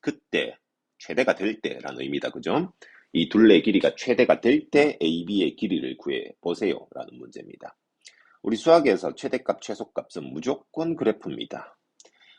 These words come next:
우리는 에이비씨디의 둘레의 길이를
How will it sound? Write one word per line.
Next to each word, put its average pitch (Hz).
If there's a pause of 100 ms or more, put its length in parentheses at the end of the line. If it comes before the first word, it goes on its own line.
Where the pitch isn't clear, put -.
(120)
우리는 98 (120)
에이비씨디의 110
둘레의 110
길이를 113